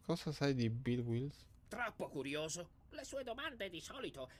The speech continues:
Speaker 2: arrivano proprio quando sono nel mezzo di calcoli difficilissimi. Non aveva nessun riguardo per l'importanza del mio lavoro.
Speaker 1: Mi senti colpevole della morte di suo padre?
Speaker 2: Tutti gli scienziati si assumono la responsabilità dei propri errori,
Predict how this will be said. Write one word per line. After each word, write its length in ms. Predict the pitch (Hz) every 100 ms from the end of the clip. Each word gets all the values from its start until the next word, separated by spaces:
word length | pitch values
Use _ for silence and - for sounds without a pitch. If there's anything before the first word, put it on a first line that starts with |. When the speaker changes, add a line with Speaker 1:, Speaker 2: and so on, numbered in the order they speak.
| -
Speaker 2:
arrivano 460 | 262 269 320 285 285
proprio 380 | 370 359 320 277
quando 340 | - 302 -
sono 340 | 262 311 359 254 220 302
nel 240 | 349 269 262
mezzo 600 | 302 440 - 294 - 104 -
di 120 | -
calcoli 560 | - 208 160 165 185 -
difficilissimi. 1120 | 370 381 - - - 208 151 - - 135 - - - - - -
Non 280 | 190 254 262
aveva 300 | 262 311 269
nessun 440 | 254 262 - 392 330
riguardo 680 | 349 233 233 160 139 135 113 - -
per 200 | 185 170
l'importanza 920 | 170 196 156 190 - - 226 - 170
del 180 | 180 190
mio 220 | 214 190
lavoro. 460 | 175 127 120 117 - - - - - - - - - - - - - - - -
Speaker 1:
Mi 140 | 151 156
senti 340 | 190 196 143
colpevole 460 | - 127 - 151 139
della 80 | 127
morte 300 | 139 - 127
di 60 |
suo 140 | 131 127
padre? 360 | 143 160 170
Speaker 2:
Tutti 280 | 165 - 277
gli 140 | 190
scienziati 640 | 180 190 185 - - - 123
si 120 | -
assumono 420 | - 185 139 135 143
la 120 | 143
responsabilità 800 | 147 - 151 - 156 160 170 180
dei 180 | 156 151
propri 320 | 165 156 139
errori, 480 | 120 143 123 135